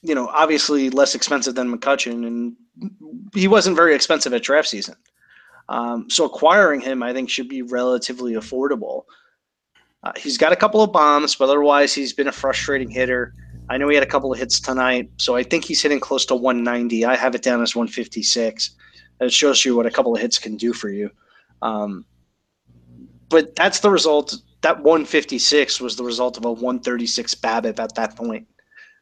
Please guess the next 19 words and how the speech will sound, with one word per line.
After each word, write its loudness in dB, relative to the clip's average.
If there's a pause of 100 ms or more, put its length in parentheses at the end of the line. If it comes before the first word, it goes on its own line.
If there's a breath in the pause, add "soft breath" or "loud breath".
Um, -10 (1000)
so -2
if -4
you -2
can 2
find -2
someone -2
willing 0
to -6
sell 2 (480 soft breath)
or 4
that 6
even 2
drops -2
him, 2 (160)
I 4
would 8
aggressively -2
buy. -4